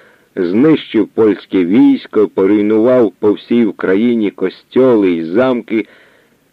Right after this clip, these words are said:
Хмельницький почував себе задоволеним, і в голові його вставало навіть питання, чи не занадто далеко зайшла його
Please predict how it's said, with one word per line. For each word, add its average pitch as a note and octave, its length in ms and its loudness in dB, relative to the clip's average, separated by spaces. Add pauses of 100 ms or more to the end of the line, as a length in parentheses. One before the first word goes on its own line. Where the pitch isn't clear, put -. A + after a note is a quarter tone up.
(360)
Хмельницький F3 680 -2
почував E3+ 480 0
себе E3+ 320 0
задоволеним, D#3 840 2 (840)
і D3 40 4
в C#3 160 4
голові C#3 500 2
його F#2+ 300 0 (580)
вставало C3+ 540 0
навіть C3 360 0
питання, F2+ 580 -2
чи - 180 -6
не B2+ 140 0
занадто C3 520 -2
далеко A2+ 520 0
зайшла G2 440 -2
його F#2 260 0